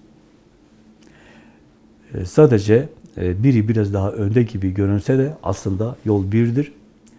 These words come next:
Muhabbetullah ve havfullah, haşyet yolu, dengede olması gerekir. Eğer bu denge olmazsa,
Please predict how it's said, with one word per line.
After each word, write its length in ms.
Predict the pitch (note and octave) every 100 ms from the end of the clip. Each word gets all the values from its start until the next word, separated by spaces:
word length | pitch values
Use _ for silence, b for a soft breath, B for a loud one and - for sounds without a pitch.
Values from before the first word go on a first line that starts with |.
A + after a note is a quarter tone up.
| B B B B
Muhabbetullah 800 | G#2 G2 G2+ G2 - G2+ A2+ A2 -
ve 160 | G2+ G2+
havfullah, 560 | - G2 - G#2 F#2+ - - _ _
haşyet 500 | - G#2 - B2 -
yolu, 220 | F2 E2 D#2 - - - b b b -
dengede 320 | G2 G#2+ A2
olması 400 | G#2+ F#2 F2+ A2
gerekir. 460 | F#2+ F#2+ F2 C#3 C#3+ B B B
Eğer 320 | G2+ A2 G#2+
bu 140 | A#2+ A#2
denge 400 | G2+ G2+ G2 F#2 -
olmazsa, 640 | G#2+ G#2+ B2+ - B2+